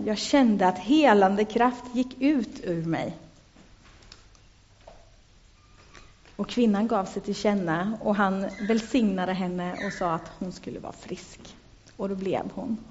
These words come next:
Men just det här att sträcka sig efter, efter en liten, ja,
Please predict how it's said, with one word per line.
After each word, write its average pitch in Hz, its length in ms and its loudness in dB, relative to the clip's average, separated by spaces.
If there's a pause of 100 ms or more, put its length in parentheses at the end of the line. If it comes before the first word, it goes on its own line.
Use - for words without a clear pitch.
(1000)
Men 277 80 8
just 330 220 4
det 339 60 10
här 254 200 10
att 214 220 6 (240)
sträcka - 840 2
sig 214 560 6 (220)
efter, 220 560 2
efter 240 360 2
en 208 180 4
liten, 214 420 4 (440)
ja, 330 360 10